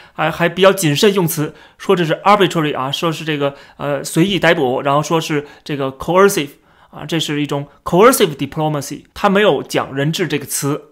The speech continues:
相对来说还给中国留了很多的面子。但是没有办法，就是中国一定会这么做啊，他一定会这么做，因为他没有办法去跟别的国家正常的交往，因为他体制是，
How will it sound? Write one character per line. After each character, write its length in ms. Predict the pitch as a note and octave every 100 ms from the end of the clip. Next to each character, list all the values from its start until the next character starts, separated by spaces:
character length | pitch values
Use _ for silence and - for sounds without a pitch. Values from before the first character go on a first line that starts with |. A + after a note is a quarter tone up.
| -
相 260 | - G3
对 120 | G3+
来 120 | D#3 D3+
说 280 | E3 E3 -
还 120 | -
给 140 | F3 D#3
中 160 | F3
国 140 | E3 D3+
留 120 | D3
了 120 | D3+
很 120 | D3
多 80 | C3
的 80 | D3
面 300 | E3 G#3 C3
子。 200 | A#2+ - -
但 140 | - A#3+
是 100 | F#3+
没 120 | F#3
有 100 | G#3
办 180 | F#3+ D3+
法， 220 | C#3+ -
就 140 | D3
是 80 | E3+
中 240 | E3 C#4 C4+
国 240 | F3+ F#3 -
一 140 | E3
定 140 | A3
会 140 | G#3+ F#3
这 100 | F#3+
么 100 | G3
做 380 | - C#4+ - -
啊， 100 | C#3+ D#3+
他 160 | - C4
一 140 | A#3
定 120 | B3+
会 120 | A3+
这 80 | A3
么 100 | A3
做， 180 | A3 G#3+
因 120 | A#3
为 40 | C4+
他 200 | - C#4
没 120 | D4+
有 120 | A3+
办 240 | - -
法 120 | F3+ C#3+
去 200 | - E3
跟 400 | E3+ A#3 A#3 - _
别 160 | - F#3
的 80 | G3+
国 180 | E3+ E3+
家 220 | F#3 F#3 - _ -
正 180 | D#4+ G#3+
常 160 | F#3+
的 80 | F#3
交 200 | F3+ A3+
往， 200 | G3+ C3+
因 60 | G#3+
为 60 |
他 100 | A3+
体 300 | A#3 - -
制 120 | C#3+ G#3
是， 280 | F3 D3+